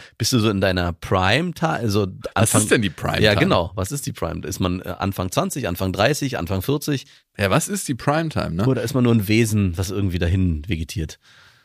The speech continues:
Speaker 1: Als Luft und
Speaker 2: Weiß keiner.
Speaker 1: Man ist einfach nur ein Bewusstsein.
Speaker 2: Uh. Naja, was ich schon interessant finde, wenn wir jetzt mal bei der physischen Verkörperung auf, von uns auf der Erde bleiben,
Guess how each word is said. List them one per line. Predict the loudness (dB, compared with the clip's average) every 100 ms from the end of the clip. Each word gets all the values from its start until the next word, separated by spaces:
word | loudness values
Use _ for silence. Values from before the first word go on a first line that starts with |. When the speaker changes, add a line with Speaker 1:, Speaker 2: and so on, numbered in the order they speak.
| _
Speaker 1:
Als | -4 -4 -2
Luft | -2 -4 -4
und | -4 -6 -10 -4
Speaker 2:
Weiß | -2 -2
keiner. | -4 -6 -4 -2
Speaker 1:
Man | 0 0
ist | -2
einfach | -2 0
nur | 0 2
ein | 0
Bewusstsein. | 0 -2 -2 -4 -4 -6 -10 _ _ -12 -10 -10 -14 -16 -2
Speaker 2:
Uh. | 2 6 6 6 4 0 -8 -16 _ 0
Naja, | 2 0 -2 _ _
was | -2 -2 -4 -4 -2
ich | 0
schon | 0 0
interessant | -2 -2 0 -2 -2
finde, | -4 -2
wenn | 0 0
wir |
jetzt | 0 0
mal | 0 0 -2 -6 -16 _ _ _
bei | -2
der | 0 0
physischen | -4 -2 0 0 -2 -2
Verkörperung | -4 -2 -2 -2 0 0 0
auf, | -4 -6 _ -12
von | -4 -2
uns | 0 -2
auf | -4 -4
der | -4
Erde | 0 0 0
bleiben, | -2 0 -2